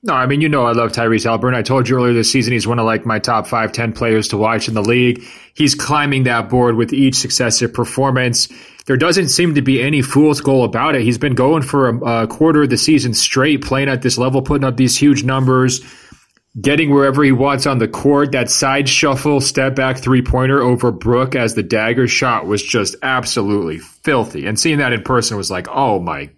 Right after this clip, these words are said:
God, this guy's got it." He really wanted the moment. Doesn't it feel like he just jacked Ja Morant's lane?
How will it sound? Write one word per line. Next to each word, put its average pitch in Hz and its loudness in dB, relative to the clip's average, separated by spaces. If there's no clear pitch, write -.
God, 123 0
this 107 -2
guy's 104 -2
got 113 0
it." 110 0
He 143 2
really 151 4
wanted 143 0
the 127 0
moment. 131 0
Doesn't 170 0
it 202 0
feel 156 2
like 147 0
he 139 2
just 139 0
jacked 123 -2
Ja 123 0
Morant's 113 -2
lane? 113 -4